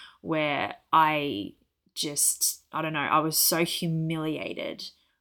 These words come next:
when, um, like, in public, like, uh, th-, in front of this class from my teachers, I was humiliated.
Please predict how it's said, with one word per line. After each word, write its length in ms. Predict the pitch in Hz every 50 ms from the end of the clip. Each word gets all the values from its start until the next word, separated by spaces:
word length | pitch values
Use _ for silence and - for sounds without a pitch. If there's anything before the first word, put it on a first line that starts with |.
| _ -
when, 280 | 156 156 151 147 147 -
um, 420 | - 156 147 143 143 143 139 143 -
like, 180 | 180 180 -
in 180 | - 220 214 196
public, 460 | 190 - - 208 - - - 151 -
like, 140 | - - -
uh, 100 | 139 - - -
th-, 360 | - 175 - - 170 - - - -
in 220 | - 175 165 170
front 260 | 175 - - 202 196
of 140 | 190 175 170
this 300 | 175 170 160 - - - - - -
class 560 | - - 175 156 - - 180 - - - - - - - _
from 260 | - - 214 196 180
my 120 | 160 156
teachers, 720 | 151 - - 143 143 - - - - 87 - - - - - - _ _ _ -
I 40 |
was 80 | 160 -
humiliated. 880 | - - 175 160 160 156 151 147 143 90 101 107 - 67 65 60 -